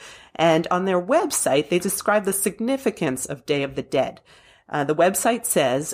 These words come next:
"Originating with the Aztecs, the Mexican Day of the Dead is a unique blend of Meso-,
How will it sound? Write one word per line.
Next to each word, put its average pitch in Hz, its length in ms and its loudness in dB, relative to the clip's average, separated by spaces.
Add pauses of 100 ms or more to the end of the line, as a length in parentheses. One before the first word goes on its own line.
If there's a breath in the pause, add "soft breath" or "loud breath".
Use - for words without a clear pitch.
"Originating 196 680 0
with 196 140 -4
the 226 220 -4
Aztecs, - 680 -2
the 147 100 -6
Mexican 147 640 -4
Day 175 220 2
of 185 120 -4
the 208 80 -2
Dead 135 400 0
is 147 140 -6
a 151 60 -4
unique 147 540 -4
blend 165 460 0
of 143 140 -10
Meso-, 160 480 -4